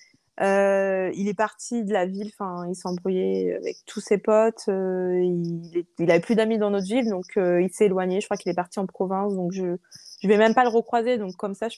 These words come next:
peux, <laughs> je peux aller retourner dans notre ancienne ville sereinement sans, sans avoir à, à le croiser. Et, euh, du coup, je pense que c'est comme ça qu'il a soigné la rupture.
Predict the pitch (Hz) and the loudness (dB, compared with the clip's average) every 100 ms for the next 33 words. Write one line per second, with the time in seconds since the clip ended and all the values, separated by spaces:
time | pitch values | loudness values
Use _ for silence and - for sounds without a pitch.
0 | _ 233 220 - _ - _ _ - - | _ -2 -2 -12 _ -20 _ _ -10 -2
1 | 233 226 214 214 226 196 226 254 262 240 | 2 4 4 2 0 -4 -4 -6 -6 -8
2 | 208 - 220 - 208 202 214 - 208 202 | -10 -10 -10 -4 -4 -2 -6 -2 -2 0
3 | 196 226 - 202 190 190 196 - 202 202 | -2 -6 -6 -6 -4 -4 -6 -4 0 0
4 | 196 185 180 - 196 185 - 214 208 277 | 2 2 0 -2 -2 -4 -2 0 2 2
5 | 285 _ - - - _ - 196 196 190 | 0 _ -20 -20 -20 _ 0 2 4 4
6 | 185 185 180 175 156 185 185 - 226 - | 4 2 2 0 -2 -6 -14 -10 -10 -6
7 | 214 - - 196 185 190 190 202 - - | -8 -6 -8 -6 -4 -4 -4 -8 -6 -4
8 | 190 180 180 180 180 180 - 190 185 190 | -2 0 -2 -4 -6 -10 -8 -4 -2 0
9 | 185 165 180 175 - 285 339 | 0 -2 -4 -6 0 0 0